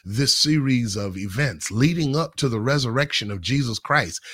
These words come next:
I want to challenge us today to be all that he has created you to be. Embrace your originality. There is nobody else like you. Embrace it.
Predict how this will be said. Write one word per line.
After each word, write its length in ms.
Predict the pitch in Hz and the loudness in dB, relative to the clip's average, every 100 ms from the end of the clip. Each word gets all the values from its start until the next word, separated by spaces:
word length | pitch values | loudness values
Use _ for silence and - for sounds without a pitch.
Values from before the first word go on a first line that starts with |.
| - - | -12 -2
I 80 | 147 | 0
want 240 | 170 170 | 0 -2
to 60 | 127 | -2
challenge 680 | - 170 190 185 135 87 | 0 0 0 0 -2 -4
us 260 | 90 - - | -6 -6 -8
today 300 | - - - - - _ _ _ _ _ _ - | -10 -14 -18 -18 -18 _ _ _ _ _ _ -4
to 140 | 165 | 0
be 600 | 127 113 202 208 117 80 - _ - | 0 4 4 4 2 -2 -14 _ 0
all 360 | 165 190 196 | 4 4 2
that 160 | 165 135 | 0 -2
he 240 | - 156 | 0 -2
has 120 | 117 101 | -2 -4
created 560 | - 110 104 98 82 | -4 -2 0 -2 -4
you 120 | 87 | -10
to 80 | 78 | -12
be. 140 | 71 67 - _ _ _ _ _ _ _ _ _ 95 _ _ _ _ | -14 -16 -20 _ _ _ _ _ _ _ _ _ -20 _ _ _ _
Embrace 600 | 208 214 190 156 214 - 139 | 2 4 4 2 0 0 -2
your 140 | 120 | -2
originality. 920 | 104 101 90 85 - - 104 - - - _ _ - | -2 -4 -6 -12 -12 -14 -16 -18 -18 -20 _ _ -2
There 280 | 151 214 | 2 2
is 160 | 143 110 | 2 0
nobody 640 | 120 170 185 156 151 151 | 2 2 2 0 0 0
else 240 | 139 127 - | 0 -2 -4
like 320 | 95 95 - | -6 -6 -8
you. 280 | 85 - - _ _ - - _ _ _ _ _ _ _ _ - _ - | -10 -12 -18 _ _ -20 -20 _ _ _ _ _ _ _ _ -20 _ -4
Embrace 760 | 214 214 160 180 208 202 147 - | 0 2 0 0 0 2 2 -2
it. 220 | 71 | -4